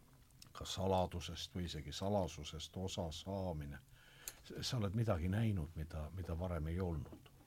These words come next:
Ja nüüd on olemas mõiste, mida vahel kasutatakse,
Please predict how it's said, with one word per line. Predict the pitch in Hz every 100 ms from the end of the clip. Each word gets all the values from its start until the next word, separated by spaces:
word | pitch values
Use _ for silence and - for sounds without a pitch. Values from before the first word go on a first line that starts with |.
| - - - - - - - - - -
Ja | 101
nüüd | 127 180
on | 147
olemas | 139 160 110 95 -
mõiste, | 143 139 -
mida | 82 80 90 85 80 - - - - -
vahel | 135 143 120
kasutatakse, | - 131 127 - 98 - - 82